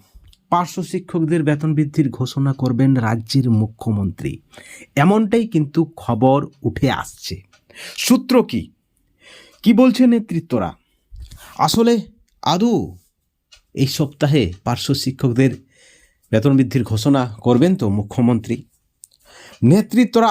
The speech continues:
আগাম বার্তা দিয়েছেন, বলেছেন যে এই সপ্তাহেই পার্শ্ব শিক্ষকদের বেতন বৃদ্ধির ঘোষণা হচ্ছে। রাজ্যের বঞ্চিত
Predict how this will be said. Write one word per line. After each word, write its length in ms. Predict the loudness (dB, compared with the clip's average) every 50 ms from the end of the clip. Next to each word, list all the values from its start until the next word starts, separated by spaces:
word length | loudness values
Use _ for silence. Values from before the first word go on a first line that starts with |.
| 2
আগাম 200 | 2 2 0 0 2
বার্তা 260 | 0 0 0 -2 -4
দিয়েছেন, 380 | -4 -2 -4 -2 0 0 0 0 -2 -4 -8 _ _ _ _ _ _ _ _ _ _ _ _ _ _ _ _ 0
বলেছেন 480 | 2 4 4 4 2 2 2 0 2 2 -2 -4 -6 _ _ _ _ -8 -2
যে 80 | 0 0 0 2 0 0
এই 100 | 2 0
সপ্তাহেই 720 | -2 -2 -4 -4 -4 -4 -2 0 2 4 4 2 2 0 -4 -6 -10 _ _ _ _ _ _ _ _ _ _ -20 _ _ _ _
পার্শ্ব 300 | -2 -2 -2 -2 -2 -4 -4 -2
শিক্ষকদের 540 | -4 -6 -6 -6 -6 -4 0 2 2 2 2 0 -4 _ _ _ _ _ _ _ -2
বেতন 260 | 0 0 2 2 2 2
বৃদ্ধির 320 | 2 0 -2 -2 -4 -4 -4
ঘোষণা 380 | -2 -4 -4 -4 -2 -2 -2 -2
হচ্ছে। 420 | 0 0 0 0 -2 -2 -2 -2 -2 -2 _ _ _ _ _ _ -20 _ _ _ _ -20 -20 -20 -20 -20 -20 -18 -8 -2
রাজ্যের 420 | 2 2 2 2 2 2 2 2 2
বঞ্চিত 380 | 2 0 -2 -2 -2 -2 0